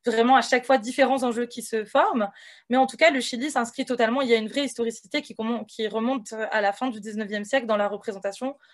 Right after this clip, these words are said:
féministe des corps. Et, euh, et, euh, aussi pendant la dictature, ce qui est quelque chose qui, euh, dans l'historiographie, euh, de l'histoire des arts, a été longtemps mis de côté, et l'est toujours d'ailleurs, hein, mais il y a eu, euh, euh, d-,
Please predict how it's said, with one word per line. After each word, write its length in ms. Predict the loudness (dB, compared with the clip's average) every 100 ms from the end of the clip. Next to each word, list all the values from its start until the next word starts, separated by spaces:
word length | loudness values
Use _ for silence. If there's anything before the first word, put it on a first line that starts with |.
| _
féministe 540 | -2 2 2 0 -4 -6
des 120 | -4
corps. 300 | -2 -4 _ _ _ -20 -20 -20 _ -4
Et, 260 | 0 4
euh, 500 | 4 4 4 2 0 -4 -10 -16 -20 _ _ _ _ _ -20 _ _ _ 0
et, 260 | 4 6
euh, 220 | 6 4 2
aussi 280 | 0 0 0
pendant 220 | 2 4
la 100 | 2
dictature, 500 | 0 0 0 0 -6
ce 80 | -4
qui 80 | -4
est 40 |
quelque 200 | -2 -2
chose 140 | -2
qui, 300 | -6 -6 -2
euh, 140 | -2 -2 -10 -18 -2
dans 160 | 4 4
l'historiographie, 1000 | 4 2 2 2 -2 -4 -4 -6 0 2
euh, 400 | 2 0 -4 -4
de 140 | -2
l'histoire 340 | -2 0 0
des 220 | 2 2 4
arts, 200 | 2 0 -20 -10 2
a 140 | 4
été 180 | 4 2
longtemps 320 | -2 0 -2
mis 140 | -2
de 100 | -4
côté, 380 | -2 -2 0 -4 -6 -6
et 180 | -2 0
l'est 180 | 0 -2
toujours 300 | -4 0 2
d'ailleurs, 300 | 4 4 4
hein, 140 | 2
mais 300 | 2 0 -2
il 80 | -2
y 100 | 2
a 80 | 4
eu, 220 | 2 4
euh, 200 | 4 4 0 _ -20 -4
euh, 180 | -2 -2
d-, 140 | -4